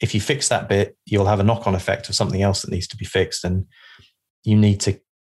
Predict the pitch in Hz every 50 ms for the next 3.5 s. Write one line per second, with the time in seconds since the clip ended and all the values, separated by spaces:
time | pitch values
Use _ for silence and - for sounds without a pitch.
0 | _ _ - - 113 110 - - 101 98 104 101 - - 113 104 98 - 95 90
1 | 104 98 90 87 82 85 95 87 90 80 - _ _ _ _ _ - - 104 98
2 | 98 95 92 87 - - - 92 85 82 - _ _ _ - - - 101 87 95
3 | 92 92 90 85 85 85 - - -